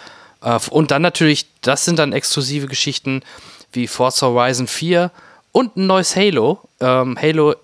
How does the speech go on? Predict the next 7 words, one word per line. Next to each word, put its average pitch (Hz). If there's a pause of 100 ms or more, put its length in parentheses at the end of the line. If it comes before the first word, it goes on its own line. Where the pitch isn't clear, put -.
(280)
jetzt -
keine 156
Nummer 165
mehr, 131
sondern 131
Halo 143
Infinite. 151